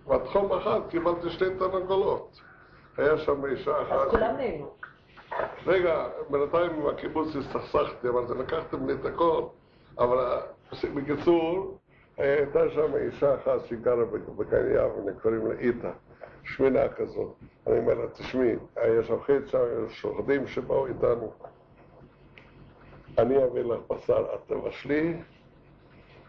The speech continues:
Speaker 1: את, אה, תמרתי את העבודה." הוא אומר, "מה שאתה תגיד לאברהם, אני אעשה." בקיצור,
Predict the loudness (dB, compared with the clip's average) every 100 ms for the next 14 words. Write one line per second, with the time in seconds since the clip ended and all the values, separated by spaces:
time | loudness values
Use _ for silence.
0 | -20 -20 -16 0 2 4 2 2 -2 -4
1 | -2 -2 0 0 2 2 2 0 -2 -8
2 | -4 -2 -2 -2 0 0 0 -4 -4 -4
3 | -4 -2 -2 -2 -2 0 2 2 2 2
4 | 2 -2 -4 -6 -8 -14 -20 -18 -18 -6
5 | -2 0 2 4 2